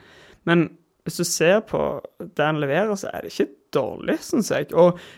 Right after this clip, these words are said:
ser du på børsen, nå har jo jeg satt børsen på, <laughs> på heimekampene, så det er jo, jeg er veldig påvirket av børsen hans står totalt sett. Men, eh, jeg føler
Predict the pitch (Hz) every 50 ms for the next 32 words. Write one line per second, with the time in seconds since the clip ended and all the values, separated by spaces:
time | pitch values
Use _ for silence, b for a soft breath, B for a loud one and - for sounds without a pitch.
0 | B - - - 196 185 202 214 202 180 160 - 156 165 180 170 - - - 170
1 | 151 - - - 165 170 175 175 175 175 175 175 170 175 175 - - 165 - -
2 | _ _ - 175 - 175 - - - 160 143 - 156 147 147 175 185 170 - -
3 | 160 165 185 156 147 156 190 190 196 165 165 160 160 180 - - 156 160 - 160
4 | 156 156 147 147 156 156 - - 208 220 - 208 165 170 165 156 143 147 151 151
5 | - 165 160 160 165 160 - - - 156 - - - 151 156 160 - - 156 151
6 | 147 151 - - 170 - - 156 - 170 160 170 175 - - - - - - -
7 | _ b b b b b b b b b - 160 160 151 143 147 - - - -
8 | - - _ - 156 151 - - 151 160